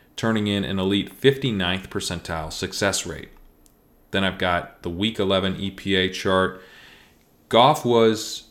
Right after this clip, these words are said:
not efficient last week because of those interceptions, but his success rate was elite, behind only Brock Purdy last week.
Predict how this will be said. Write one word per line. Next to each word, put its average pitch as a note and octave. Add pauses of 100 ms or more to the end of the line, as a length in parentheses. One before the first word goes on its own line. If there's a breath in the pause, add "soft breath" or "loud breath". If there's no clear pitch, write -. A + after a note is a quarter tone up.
not G2+
efficient -
last F2
week F2+
because G2+
of F#2+
those F#2
interceptions, F2+
but F2
his F#2
success A#2
rate A#2
was F#2+
elite, D#2+ (400 soft breath)
behind F#2+
only F2+
Brock E2
Purdy G#2+
last F2+
week. F2+